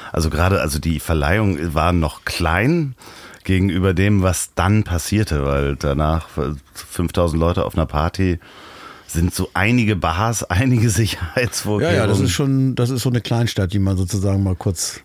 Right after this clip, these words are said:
Speaker 1: Ja.
Speaker 2: organisieren muss.
Speaker 1: Ähm, wie siehst du das, dass es den Echo, äh, jetzt nicht mehr gibt?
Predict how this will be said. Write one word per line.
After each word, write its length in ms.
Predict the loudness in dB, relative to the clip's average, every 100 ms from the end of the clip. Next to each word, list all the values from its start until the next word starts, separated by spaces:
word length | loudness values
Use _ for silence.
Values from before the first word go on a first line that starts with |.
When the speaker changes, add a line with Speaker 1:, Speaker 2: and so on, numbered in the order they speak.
| -4
Speaker 1:
Ja. 80 | 0
Speaker 2:
organisieren 520 | 2 2 2 2 2
muss. 240 | 0 -4 -14 -18 -16 -18 -20 -4
Speaker 1:
Ähm, 640 | 0 2 4 4 4 2 0
wie 120 | 0
siehst 300 | 2 0 0
du 60 | 0
das, 200 | 0 0
dass 160 | -2
es 140 | -2 -2
den 180 | 0
Echo, 400 | 0 0 0 0
äh, 300 | -2 -4 -2 0
jetzt 320 | 0 0 0
nicht 140 | 2
mehr 120 | 2
gibt? 320 | 2 0 -4